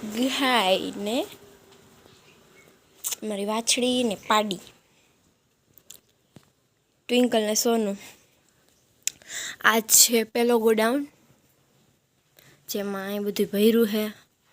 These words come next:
ઓલા છાણા છે, ઝાયર છે, અહીંયા બર્તન ને એવું બધું છે.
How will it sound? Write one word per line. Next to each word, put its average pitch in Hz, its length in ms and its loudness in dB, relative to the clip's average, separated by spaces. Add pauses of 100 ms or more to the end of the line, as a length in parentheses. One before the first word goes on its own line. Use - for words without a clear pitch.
(180)
ઓલા 190 160 -12
છાણા 202 360 -4
છે, 202 160 -6 (1000)
ઝાયર 208 340 -6
છે, 208 180 -10
અહીંયા 196 340 -4
બર્તન 202 320 -6
ને 196 140 -8
એવું 202 140 -6
બધું 214 260 -2
છે. 233 200 0